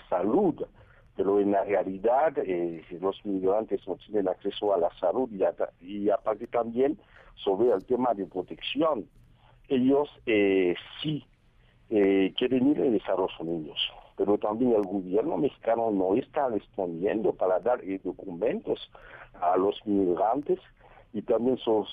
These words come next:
sobre el tema de la seguridad. Cualquier, eh, ciudadano que está en un país debe que recibir, eh, protección.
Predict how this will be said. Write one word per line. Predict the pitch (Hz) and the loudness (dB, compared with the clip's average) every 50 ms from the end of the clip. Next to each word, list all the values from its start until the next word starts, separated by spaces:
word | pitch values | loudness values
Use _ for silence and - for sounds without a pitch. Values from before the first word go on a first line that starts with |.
| - | -4
sobre | - 113 110 143 156 139 | -4 -2 0 0 0 0
el | 113 98 | 0 0
tema | - 127 120 120 110 | 0 -2 0 0 0
de | 98 101 98 | 0 0 2
la | 98 90 - - | 0 0 -2 -4
seguridad. | 98 90 85 85 80 80 82 82 - - - - _ _ - - - - - - _ _ - - | -8 -6 -6 -6 -6 -6 -4 -4 -4 -4 -6 -8 _ _ -20 -20 -20 -20 -20 -20 _ _ -18 -8
Cualquier, | - 117 123 123 123 - - - 160 151 139 139 - | -2 0 0 0 0 -2 0 0 2 2 2 2 0
eh, | 117 110 98 - - | -2 -2 -2 -2 -4
ciudadano | 127 120 117 117 117 123 117 123 107 95 87 76 - - - - _ - _ _ _ _ _ _ _ _ _ _ _ - | -4 -2 0 0 2 2 2 0 0 -2 -4 -8 -10 -14 -20 -20 _ -20 _ _ _ _ _ _ _ _ _ _ _ -4
que | - 110 104 120 | 0 2 2 2
está | 123 - - 120 | 2 2 0 0
en | 117 107 | 2 2
un | 104 104 98 | 2 0 0
país | 101 98 101 110 107 95 | 2 2 0 0 0 2
debe | 117 117 110 107 101 | 0 2 2 2 0
que | - 101 92 | 2 0 2
recibir, | 92 92 90 - - - 92 90 98 113 139 170 - - - | 2 2 0 0 -4 -6 -6 -2 0 2 2 2 0 -2 -2
eh, | - 196 185 | -2 -2 -2
protección. | - - 95 90 - - 90 - - - - 131 - 98 80 87 85 | 0 0 0 0 2 0 -2 -2 -2 -2 0 2 2 2 0 -2 -6